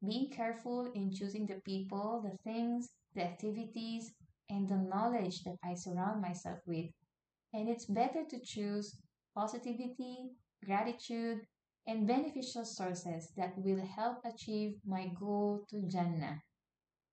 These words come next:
Finally, I have listed down top three action plans to help protect my inner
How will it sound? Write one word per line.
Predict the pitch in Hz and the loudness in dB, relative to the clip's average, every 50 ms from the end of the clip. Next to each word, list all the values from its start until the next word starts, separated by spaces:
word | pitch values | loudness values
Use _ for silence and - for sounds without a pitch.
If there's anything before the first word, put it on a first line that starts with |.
| _ _ _ _ _ _ _ _ - | _ _ _ _ _ _ _ _ -4
Finally, | - 240 269 302 320 320 285 269 269 349 392 - - - | 0 2 2 4 4 4 4 4 2 2 0 -6 -6 -4
I | 202 196 | -4 -4
have | 190 190 190 190 185 190 | -2 0 0 0 2 4
listed | 226 247 247 - 254 247 247 202 | 2 2 2 0 -2 -2 0 2
down | 190 185 185 185 190 185 185 190 190 - _ _ - | 4 4 4 4 4 2 0 -2 -4 -8 _ _ -4
top | 226 226 247 269 - - - - | 0 0 0 0 -2 -6 -12 -6
three | - 247 240 240 240 247 247 - - | -2 0 0 0 0 -2 -2 -2 0
action | 185 190 190 - - 214 208 202 - - | 0 0 0 -2 -4 -2 -2 -2 -2 -4
plans | - - - 202 175 - - - _ _ - - | -8 -6 -6 -8 -10 -12 -14 -18 _ _ -10 -6
to | 233 214 | -4 -2
help | 196 190 - - - 202 202 208 208 208 - - - _ | -2 -4 -4 -4 0 2 2 2 2 0 -4 -12 -14 _
protect | - 220 220 220 - - 175 - 170 170 - - - | -6 -6 -6 -4 0 2 2 2 2 -2 -6 -6 -2
my | - 190 190 | 2 2 2
inner | 190 190 190 180 170 170 165 | 2 2 2 2 2 2 0